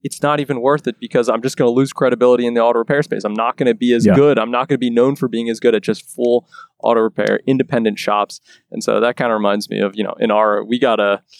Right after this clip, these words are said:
Speaker 1: we gotta consider that in our own, that there's a time to fire customers 'cause they just distract you. They just distract you
Speaker 2: It
Speaker 1: from doing what you're good at.
Speaker 2: Do you, so let me ask you this, and I'm, I've talked to some other people. Obviously, restaurants deal with it. Hospitality deals with it.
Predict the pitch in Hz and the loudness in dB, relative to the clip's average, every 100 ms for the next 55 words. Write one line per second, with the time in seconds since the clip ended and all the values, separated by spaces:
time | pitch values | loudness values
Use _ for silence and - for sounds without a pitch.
0 | - _ _ - 127 110 123 120 113 104 | -20 _ _ 0 0 0 -2 0 0 0
1 | 104 107 98 101 104 117 113 - 113 107 | 2 0 0 -2 -2 -2 -2 -2 -4 -4
2 | - 104 107 - 107 - 101 104 - 107 | -6 -4 -4 -4 -4 -4 -6 -6 -4 -4
3 | 107 104 107 - - 107 - - _ _ | -2 -4 -6 -6 -4 -4 -6 -20 _ _
4 | 107 101 98 - - 113 110 127 151 110 | -8 -6 -8 -10 -2 -2 -2 -2 -4 -2
5 | 107 104 107 101 98 101 - - - - | 0 2 0 -2 -4 -4 -4 -8 -12 -20
6 | _ _ _ 120 120 127 165 214 214 - | _ _ _ 0 2 4 4 4 0 -4
7 | - 139 135 - _ 139 151 160 135 - | 2 2 2 -2 _ 0 2 2 0 0
8 | 95 104 98 104 117 107 104 127 - - | 2 2 2 0 2 0 0 -2 -2 -4
9 | 101 92 95 95 - - 104 113 101 85 | -2 0 0 -2 -4 0 2 2 2 0
10 | 87 90 - 92 - 85 82 85 - - | 0 0 0 -2 0 -2 0 -2 -2 -4
11 | - _ _ _ 101 - - 101 98 92 | -16 _ _ _ -2 -2 -2 0 2 2
12 | 85 85 78 82 - - | 2 0 0 -2 -2 -4